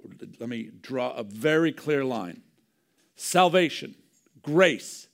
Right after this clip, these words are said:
completely free. You did nothing to earn it.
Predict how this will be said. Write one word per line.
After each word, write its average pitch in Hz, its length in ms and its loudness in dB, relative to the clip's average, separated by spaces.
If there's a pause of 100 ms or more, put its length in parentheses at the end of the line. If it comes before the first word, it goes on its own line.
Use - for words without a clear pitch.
(380)
completely 240 720 4
free. 202 580 4
You 165 120 -2
did 190 200 6
nothing 214 600 2
to 220 180 -2
earn 196 180 0
it. 131 180 -6